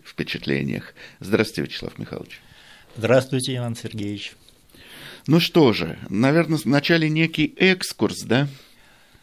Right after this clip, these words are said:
Speaker 2: Да, нужно, э,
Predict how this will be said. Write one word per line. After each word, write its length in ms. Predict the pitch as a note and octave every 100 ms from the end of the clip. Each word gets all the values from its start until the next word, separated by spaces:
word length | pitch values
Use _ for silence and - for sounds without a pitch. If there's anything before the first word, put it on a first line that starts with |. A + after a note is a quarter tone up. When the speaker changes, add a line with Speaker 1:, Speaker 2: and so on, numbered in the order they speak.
| _ _ -
Speaker 2:
Да, 480 | A2 B2+ E3 E3 -
нужно, 640 | A#2 A2 D3+ D3 C3+ A#2 G#2+ - - - _ _ - - - - _
э, 180 | F2+ F2